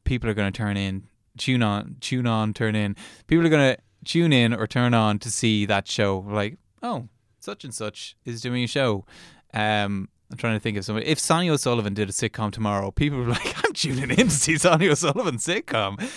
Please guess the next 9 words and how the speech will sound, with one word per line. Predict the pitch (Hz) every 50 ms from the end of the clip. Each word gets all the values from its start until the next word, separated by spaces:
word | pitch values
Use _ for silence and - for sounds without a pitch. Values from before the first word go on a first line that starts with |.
| - 320 -
What | - -
the | 415 262 143
hell | - 151 165 180 202
is | 185 170
going | 175 180 185 175 170
on?" | 165 202 254 208 127 107 101 98 - 233 254 262 262 254 233 - _ -
Um, | - 135 139 139 139 139 139 139 139 135 135 131 131 131 131 117 - - - -
so, | - 147 143 139 135 131
like, | 127 123 123 123 110 - -